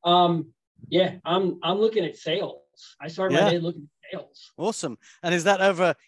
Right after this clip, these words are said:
Speaker 2: your first cup of coffee, or is that over, you know, maybe your first tea, or I don't know?
Speaker 1: Yeah, tea. Come on, man. We, we rebelled from you guys for a reason. Um,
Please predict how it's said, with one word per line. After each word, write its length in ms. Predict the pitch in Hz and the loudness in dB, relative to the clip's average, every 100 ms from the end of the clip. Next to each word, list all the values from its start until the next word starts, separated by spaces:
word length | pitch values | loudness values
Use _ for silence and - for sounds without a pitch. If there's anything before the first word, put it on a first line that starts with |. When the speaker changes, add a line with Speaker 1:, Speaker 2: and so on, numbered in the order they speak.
| _ | _
Speaker 2:
your 100 | 151 | -6
first 280 | 208 196 - | 0 0 0
cup 140 | 180 | -4
of 80 | 165 | -4
coffee, 380 | 196 202 240 214 | -4 -4 -4 -4
or 80 | |
is 120 | 160 139 | -4 -4
that 140 | 170 | -4
over, 420 | 175 175 165 165 156 _ _ _ - | -2 -2 -2 -4 -4 _ _ _ -10
you 80 | |
know, 140 | 160 143 | -4 -2
maybe 260 | 151 151 | -2 -2
your 100 | 151 | -2
first 360 | 147 190 165 - | -2 -2 -4 -6
tea, 300 | - 220 233 | -10 -8 -8
or 300 | 170 151 143 - _ _ | -4 -2 -4 -6 _ _
I 60 | 151 | -4
don't 120 | 165 | 0
know? 180 | 226 214 _ _ _ _ _ _ _ _ _ | 0 -2 _ _ _ _ _ _ _ _ _
Speaker 1:
Yeah, 160 | 127 143 | -14 -14
tea. 260 | - 170 151 | -4 0 0
Come 160 | 165 | 0
on, 140 | 160 147 | -2 0
man. 280 | 151 147 147 _ - | -2 -4 -8 _ -10
We, 140 | 156 | -6
we 160 | 175 175 | 0 4
rebelled 360 | 175 170 160 | 4 2 0
from 100 | 156 | -2
you 80 | 160 | 0
guys 200 | 165 160 | 0 0
for 80 | 160 | -4
a 40 | 160 | -6
reason. 320 | 165 160 143 _ 294 | -4 -6 -10 _ -6
Um, 420 | 208 214 202 190 | 0 2 0 -4